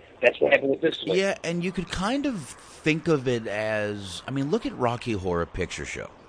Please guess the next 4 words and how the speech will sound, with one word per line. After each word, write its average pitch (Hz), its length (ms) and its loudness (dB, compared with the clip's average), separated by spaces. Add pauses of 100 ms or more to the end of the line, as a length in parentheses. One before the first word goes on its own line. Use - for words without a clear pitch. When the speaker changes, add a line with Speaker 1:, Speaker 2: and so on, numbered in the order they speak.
(1700)
Speaker 2:
That 180 240 2
movie 110 640 0 (100)
came 110 340 0
out 87 400 -2